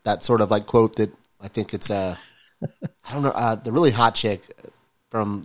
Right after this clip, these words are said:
Speaker 1: from
Speaker 2: Mm-hmm.
Speaker 1: Le-, uh, Mean Girls is in it. Anyway, like, you found your counterpoints in this league, and I think you've just gone to a whole other level. <laughs> You, you have brought out whatever bit of you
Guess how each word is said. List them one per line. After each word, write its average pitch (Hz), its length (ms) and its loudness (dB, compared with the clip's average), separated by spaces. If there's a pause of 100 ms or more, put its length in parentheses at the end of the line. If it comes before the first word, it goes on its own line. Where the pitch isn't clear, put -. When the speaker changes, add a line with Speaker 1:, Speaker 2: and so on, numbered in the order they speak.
(120)
Speaker 1:
from 101 280 0
Speaker 2:
Mm-hmm. - 200 -20
Speaker 1:
Le-, 110 300 -2
uh, 104 40 0
Mean 110 200 0
Girls 101 240 0
is 92 60 -6
in 98 80 -4
it. 92 100 -8
Anyway, 120 340 4 (560)
like, 123 180 -2 (200)
you 240 180 4
found 170 400 6
your 147 100 4
counterpoints 160 720 4
in 131 100 6
this 123 220 4
league, 170 220 2
and 139 100 2
I 131 60 4
think 156 260 0
you've 151 120 -2
just 131 200 0 (200)
gone 127 200 6
to 117 80 4
a 107 40 2
whole 113 220 4
other 104 120 0
level. 92 380 -4 (200)
<laughs> - 100 4 (680)
You, 180 220 -2
you 233 140 8
have 170 100 -2
brought 180 240 8
out 175 260 8
whatever 165 340 8
bit 156 240 8
of 143 220 6
you 143 540 4